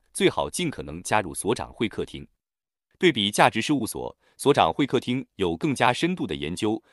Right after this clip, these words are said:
更加敏感的内容、更全面的陪伴、有问必答、更及时的解读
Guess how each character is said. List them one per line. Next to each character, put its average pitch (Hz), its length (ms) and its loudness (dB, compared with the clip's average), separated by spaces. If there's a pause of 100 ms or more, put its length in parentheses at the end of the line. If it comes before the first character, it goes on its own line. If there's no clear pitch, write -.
(100)
更 160 180 0
加 120 180 4
敏 113 200 -4
感 92 140 -4
的 73 60 -10
内 95 140 -2
容、 64 220 -10 (220)
更 170 200 2
全 - 180 0
面 175 160 0
的 101 80 0
陪 92 200 -4
伴、 92 200 2 (200)
有 95 140 0
问 107 180 0
必 113 120 -6
答、 80 320 -4 (200)
更 175 200 2
及 139 220 -2
时 151 100 -4
的 135 120 2
解 73 180 -6
读 80 300 -6